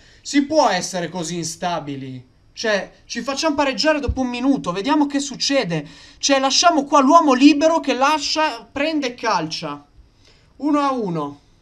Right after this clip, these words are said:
Uno a uno. Uno a uno. Gol di Curria. Gol, sì, di Curria. Lotta-, Ciurria, scusate.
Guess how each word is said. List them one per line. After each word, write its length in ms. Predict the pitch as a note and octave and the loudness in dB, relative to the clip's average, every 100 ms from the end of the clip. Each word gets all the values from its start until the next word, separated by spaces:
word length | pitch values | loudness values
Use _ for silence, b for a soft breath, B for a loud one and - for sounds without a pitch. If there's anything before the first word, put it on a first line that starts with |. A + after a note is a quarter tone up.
| _ _ _ | _ _ _
Uno 260 | - C#4 C#4 | -6 -2 2
a 120 | C4 | 2
uno. 400 | G3+ D#3+ C#3 C#3 _ _ _ _ - _ _ _ _ _ - | 0 -4 -6 -10 _ _ _ _ -20 _ _ _ _ _ -10
Uno 160 | C4+ C4 | -4 0
a 100 | A#3+ | 0
uno. 400 | F3+ D3 C#3 - _ b b b | -2 -6 -10 -18 _ b b b
Gol 240 | B3 C#4+ | 6 6
di 140 | C#4 C#4 | 4 -4
Curria. 720 | C#4 C#4+ B3 G#3+ D#3 C#3+ E3+ _ _ _ _ _ _ | -2 0 -2 -4 -4 -4 -8 _ _ _ _ _ _
Gol, 260 | G3+ C4+ C4+ | 0 2 2
sì, 380 | D4 C4 F3+ E3 | -2 -2 -4 -8
di 140 | G#3+ | -16
Curria. 640 | A#3+ C#4+ C#4 G3+ D#3 C#3+ C#3+ _ _ | -4 -2 -2 -4 -6 -8 -14 _ _
Lotta-, 360 | A3 A3+ B3+ | -8 -6 -6
Ciurria, 560 | - D4 C#4+ A#3 F#3 D3+ | -2 0 2 0 -4 -6
scusate. 720 | - G#3 F#3 D3+ - C#3+ C#3 | -8 -10 -6 -6 -8 -14 -18